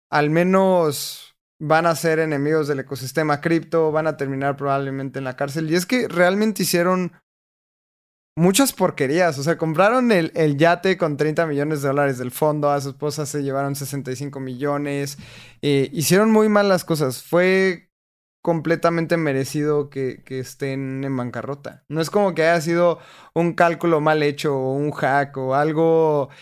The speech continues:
que no podían controlar. Más bien fue irresponsabilidad.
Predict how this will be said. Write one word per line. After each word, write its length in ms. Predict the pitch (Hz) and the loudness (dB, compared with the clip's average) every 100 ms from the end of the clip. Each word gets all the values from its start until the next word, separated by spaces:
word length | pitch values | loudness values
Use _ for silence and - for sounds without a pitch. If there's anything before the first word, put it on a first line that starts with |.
| - - | -20 -4
que 100 | 151 | 0
no 220 | 143 151 | 2 0
podían 320 | 147 165 151 | 2 2 2
controlar. 560 | 151 151 127 127 156 147 | 0 -4 -2 2 2 2
Más 200 | 139 139 | 0 0
bien 180 | 151 156 | -2 0
fue 140 | 165 | 0
irresponsabilidad. 920 | 160 156 156 147 127 113 110 120 - | 0 -2 -6 -6 -4 -4 -4 -6 -8